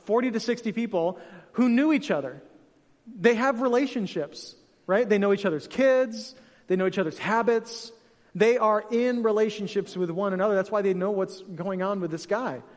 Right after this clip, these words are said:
And so again, this is a small setting.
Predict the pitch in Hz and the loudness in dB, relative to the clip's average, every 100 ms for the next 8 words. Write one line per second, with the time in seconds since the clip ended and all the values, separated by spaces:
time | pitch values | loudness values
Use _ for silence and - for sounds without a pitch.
0 | - _ _ _ _ _ _ _ _ _ | -20 _ _ _ _ _ _ _ _ _
1 | _ _ _ _ - 190 226 220 220 220 | _ _ _ _ -6 0 4 4 4 0
2 | 233 208 185 - - 202 240 254 233 226 | 0 2 0 -4 -4 0 2 0 -2 -6
3 | - 254 220 170 180 208 | 0 2 2 0 -2 -8